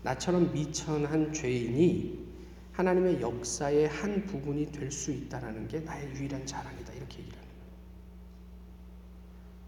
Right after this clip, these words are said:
내가 구원받아서 자유로운데 나 스스로를 절제하는 것은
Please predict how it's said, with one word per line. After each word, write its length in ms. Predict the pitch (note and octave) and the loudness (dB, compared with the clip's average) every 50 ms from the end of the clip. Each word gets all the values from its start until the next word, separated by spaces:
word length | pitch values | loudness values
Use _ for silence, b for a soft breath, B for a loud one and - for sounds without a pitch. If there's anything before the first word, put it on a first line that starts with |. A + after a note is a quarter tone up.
| - - - - - - - - - - - - - - - - - - - | -16 -16 -16 -16 -16 -16 -16 -16 -16 -16 -16 -16 -16 -14 -14 -14 -14 2 6
내가 220 | D3 E3 G#3 G#3+ G#3+ | 10 10 10 10 12
구원받아서 580 | G3+ G#3+ G#3+ G#3+ G#3 G#3+ G#3+ G#3+ G#3 G#3 - | 12 12 12 12 12 12 12 10 8 8 6
자유로운데 600 | - - - E3+ F3 G3 G3 G3 F#3 F3 F3+ G3 F3 | 4 4 10 12 12 12 12 12 12 12 12 10 10
나 120 | D3 D3+ | 10 8
스스로를 480 | D#3+ D#3+ - - - A3 G#3 G3 F#3+ F#3+ | 8 6 6 6 6 6 8 8 8 8
절제하는 720 | - - C3+ D3 D3+ - - G3 F#3+ D#3 E3 D3+ D3 C3 A#2+ | 8 6 4 4 4 4 6 6 6 6 6 4 4 2 2
것은 380 | A2+ A2+ - - F#3+ E3 B2+ | 0 -2 0 0 0 0 0